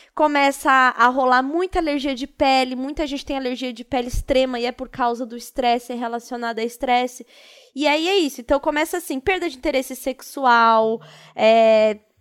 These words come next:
tudo por causa do trabalho. E por que que é tão importante a gente falar disso, principalmente na nossa categoria aí?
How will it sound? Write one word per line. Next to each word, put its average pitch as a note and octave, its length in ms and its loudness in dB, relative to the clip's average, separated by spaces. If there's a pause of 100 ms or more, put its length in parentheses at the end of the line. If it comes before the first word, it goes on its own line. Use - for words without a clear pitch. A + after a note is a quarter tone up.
(140)
tudo F#4 320 2
por G#4 160 -2
causa C#4 540 -2
do C4+ 180 -12
trabalho. B3 520 0
E D#4+ 120 0
por G#4+ 200 -6
que E4+ 320 -4
que - 320 -4
é C#4 100 0
tão E4 140 -6
importante E4+ 500 -8
a C4+ 40 -10
gente C4+ 140 -12
falar B3+ 280 0
disso, A#3 480 -10
principalmente C4+ 580 -8
na D4+ 100 -8
nossa C4 280 -8
categoria A3 720 -6
aí? F#3+ 300 -4